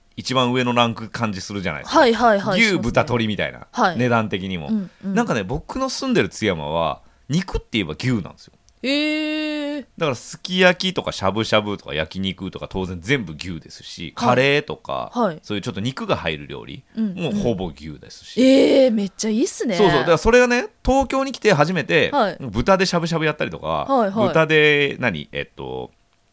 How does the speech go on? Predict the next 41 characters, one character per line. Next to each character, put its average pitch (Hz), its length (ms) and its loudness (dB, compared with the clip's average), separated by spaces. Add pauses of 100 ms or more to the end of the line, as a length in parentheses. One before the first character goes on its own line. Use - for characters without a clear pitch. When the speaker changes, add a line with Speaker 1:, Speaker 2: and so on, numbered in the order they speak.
(420)
Speaker 1:
す - 160 -14
き 120 80 4
焼 107 120 6
き 110 80 4
や 104 40 6
っ - 40 -12
た 123 80 4
り 90 60 2
と - 60 -14
か 78 60 -12
す - 120 -12
る 82 60 -6
の 76 60 -8
見 98 100 -2
て、 95 340 0
Speaker 2:
は 247 120 2
い。 - 20 8
Speaker 1:
え、 175 220 2
豚 - 260 2
な 269 140 4
ん 180 80 0
だ 85 100 -2
と 71 80 -12
思 65 80 -14
っ - 20 -20
て。 - 320 -18
Speaker 2:
へ - 60 0
ー。 330 840 2
Speaker 1:
で、 226 40 8
比 233 80 6
べ 330 80 4
た 339 100 2
ら - 120 2
こ 180 200 -2
ん 226 100 0
な 247 80 2
に 240 100 -2
値 247 80 2
段 156 180 2
違 - 160 -8
う 95 120 0